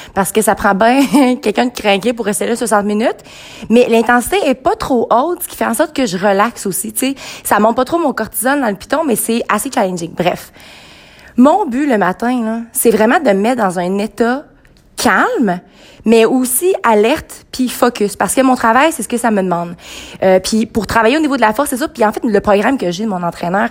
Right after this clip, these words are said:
est juste parfait, là. Littéralement, c'est exactement ce que j'avais besoin au bon moment, parce que je réalise que j'étais en train de trop en faire, puis que mon petit cerveau, là, ben, à un moment donné, il commençait à être fatigué. Puis c'est normal, parce qu'on peut pas être intense partout, tout le temps.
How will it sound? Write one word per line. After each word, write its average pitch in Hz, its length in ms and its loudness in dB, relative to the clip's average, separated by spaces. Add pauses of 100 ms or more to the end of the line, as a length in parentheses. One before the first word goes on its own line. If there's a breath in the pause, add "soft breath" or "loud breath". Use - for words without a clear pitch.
est 170 100 -2
juste 180 400 -8
parfait, - 560 -6
là. 269 120 -6 (360 loud breath)
Littéralement, 233 580 2
c'est 220 140 0
exactement 220 480 -2
ce - 80 -8
que 226 60 -2
j'avais 190 200 2
besoin 190 280 0
au - 20 -2
bon 202 140 0
moment, 196 320 0 (420 loud breath)
parce 208 140 0
que 240 80 2
je 202 80 2
réalise 220 260 4
que 247 100 0
j'étais 226 140 -2
en 185 80 2
train 233 200 -2
de 185 180 0
trop 247 340 -4
en 185 160 2
faire, 240 420 -2
puis - 120 -20
que 170 720 4 (400 loud breath)
mon 185 200 4
petit - 140 -4
cerveau, 202 380 0
là, 269 160 0
ben, 220 80 0
à - 20 4
un 190 40 2
moment 175 100 4
donné, 196 140 0
il - 20 -4
commençait 180 340 0
à - 0 -
être 202 80 -6
fatigué. - 420 -4 (760)
Puis - 80 -16
c'est - 160 0
normal, 240 280 4
parce - 160 -2
qu'on 220 100 -2
peut 226 100 2
pas 339 100 2
être 359 160 -4
intense 214 420 -2
partout, 175 320 -6
tout - 160 -6
le 156 60 -6
temps. - 160 -8